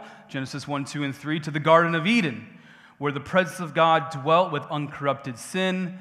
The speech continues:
uncorrupted man and sinless man, excuse me.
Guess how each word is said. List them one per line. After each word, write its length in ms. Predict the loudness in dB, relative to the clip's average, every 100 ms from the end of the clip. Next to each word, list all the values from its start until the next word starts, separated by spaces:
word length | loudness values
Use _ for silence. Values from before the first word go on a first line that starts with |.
| -16 -20 -20 _ _ _ _ _ _ _ _
uncorrupted 640 | -10 -8 0 0 0 -4 -6 -10 -16
man 400 | -2 2 4 2
and 180 | 0 -6
sinless 420 | -6 -6 -6 -10
man, 220 | -12 -10 -10
excuse 320 | -14 -14 -14
me. 120 | -14